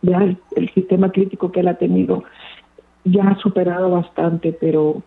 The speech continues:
pido oración a todos los hermanos y muchas gracias por todo el apoyo que me han dado, hermanos. De verdad no hay palabras.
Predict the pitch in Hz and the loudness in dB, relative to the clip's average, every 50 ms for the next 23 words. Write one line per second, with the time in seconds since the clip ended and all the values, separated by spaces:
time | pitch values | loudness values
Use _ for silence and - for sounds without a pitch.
0 | _ _ _ - 202 220 214 202 202 202 196 190 - - 190 185 185 180 180 - | _ _ _ 4 4 4 4 4 2 0 -2 -2 -2 -2 -2 0 -2 -2 -2 0
1 | 190 202 202 220 220 214 208 202 190 185 190 190 196 196 185 170 170 185 208 220 | 0 2 2 2 2 2 0 0 0 0 0 0 2 2 2 2 4 4 4 4
2 | - 214 196 185 - - 196 208 220 214 - - 220 226 220 - _ _ - - | 2 0 -2 -2 -4 -2 -2 -2 -2 -2 -2 -2 0 0 -2 -4 _ _ -20 -20
3 | - - - - _ _ _ _ _ _ - - 202 - - 190 185 190 - 185 | -20 -20 -20 -20 _ _ _ _ _ _ -16 -14 -8 -4 -2 -2 -2 0 0 0
4 | 185 185 196 185 190 - - 196 214 240 233 220 208 202 - 202 196 185 190 185 | 2 2 2 0 -2 -6 -6 -2 0 2 2 2 2 0 0 -4 -4 -2 -4 -4
5 | 180 185 170 165 - 202 202 196 196 185 - 180 180 185 202 202 190 220 202 185 | -2 -2 -2 0 0 2 2 2 2 0 -2 -2 -2 0 0 0 2 2 0 -2
6 | - - _ _ - 226 262 302 - - - - - - 233 233 233 247 247 - | -4 -10 _ _ -10 -6 -2 -2 0 0 0 0 0 0 0 2 2 2 2 0
7 | - - - - - - - - - - | 0 -2 -2 0 -2 -2 -2 -2 -2 -4